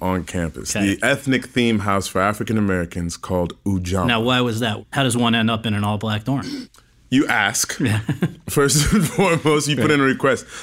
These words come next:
Speaker 1: Because there's four theme houses.
Speaker 2: Okay.
Speaker 1: There's the African-American, the Asian-American, the Native American, and the Latino American.
Speaker 2: Okay.
Speaker 1: And so coming from a very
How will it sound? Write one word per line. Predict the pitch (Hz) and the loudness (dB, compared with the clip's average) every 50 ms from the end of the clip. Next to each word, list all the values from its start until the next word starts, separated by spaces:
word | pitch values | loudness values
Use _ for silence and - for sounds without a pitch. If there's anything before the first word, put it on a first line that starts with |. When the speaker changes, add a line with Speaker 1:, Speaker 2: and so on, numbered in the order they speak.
| - - | -4 0
Speaker 1:
Because | - 139 123 143 131 | 2 2 4 4 4
there's | 123 139 139 - | 4 2 2 2
four | - 170 175 170 165 | 2 2 2 2 2
theme | 165 151 147 139 | 2 2 2 2
houses. | 117 104 85 65 58 - - - - - | 2 0 -2 -2 -4 -8 -14 -14 -6 -2
Speaker 2:
Okay. | - 110 101 98 - - - - | -2 0 0 -2 -4 -6 -4 0
Speaker 1:
There's | 117 113 107 | 2 2 4
the | 104 110 117 | 4 4 4
African-American, | 127 131 123 131 - 127 123 120 117 117 113 113 110 - 117 107 107 | 2 2 0 -2 0 2 2 4 4 4 2 2 0 0 0 0 2
the | 98 95 - | 0 0 0
Asian-American, | 98 117 123 117 107 113 113 107 107 107 104 101 101 - - 101 98 - 85 | 2 2 2 2 2 2 2 2 4 4 2 2 0 -2 -2 -2 -2 -2 -2
the | 98 95 | 0 0
Native | 98 104 120 127 120 117 101 | 2 4 4 4 4 2 2
American, | 101 98 95 95 92 92 90 - 98 92 | 0 0 2 2 2 0 0 -2 -2 -2
and | 87 90 92 | 0 0 0
the | 87 | 0
Latino | 90 90 87 - 117 110 101 90 87 | 0 -2 -2 0 0 2 2 0 0
American. | 80 71 60 - - - 98 95 | -2 -4 -6 -6 -6 -4 -4 -4
Speaker 2:
Okay. | 107 110 - - - - - - - - - _ - | -4 -6 -10 -16 -20 -20 -20 -20 -20 -20 -8 _ 0
Speaker 1:
And | 101 110 107 | 0 2 2
so | - - 123 117 110 104 | 2 2 4 4 4 2
coming | 107 - - 180 175 170 160 147 | 0 0 0 2 4 4 2 2
from | - - 131 120 | 0 2 2 2
a | 113 | 2
very | 101 92 92 98 123 127 131 131 131 127 123 120 110 | 2 0 0 2 4 4 6 6 6 4 4 2 0